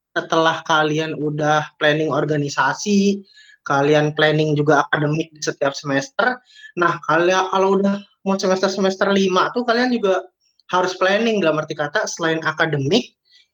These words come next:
ini kan gua harus skripsi ya, harus P K L. Nah, ini kan P K L ini kan berarti berkaitan sama organisasi luar atau perusahaan luar. Nah, berarti yang tadinya planningnya cuman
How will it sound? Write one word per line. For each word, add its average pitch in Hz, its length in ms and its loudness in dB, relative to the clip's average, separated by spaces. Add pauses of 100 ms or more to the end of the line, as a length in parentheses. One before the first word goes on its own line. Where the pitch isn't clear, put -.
(160)
ini 208 160 4
kan 294 320 4
gua 311 160 2
harus 220 800 -2 (480)
skripsi 190 640 0
ya, 127 160 0
harus 160 320 -2
P 190 160 -2
K - 160 -2
L. 202 240 2
Nah, 160 80 0
ini 214 240 0
kan 320 240 0
P 208 80 -6
K - 120 -12 (200)
L 190 80 0
ini 208 240 -2
kan 330 160 0
berarti 202 480 0
berkaitan 190 480 -4
sama 214 640 0 (480)
organisasi 175 560 2
luar 185 480 4
atau 190 240 2
perusahaan 160 560 0
luar. 170 400 0 (240)
Nah, 170 160 0
berarti 156 480 2
yang 240 160 0
tadinya 170 400 2
planningnya 165 560 0
cuman 151 240 -2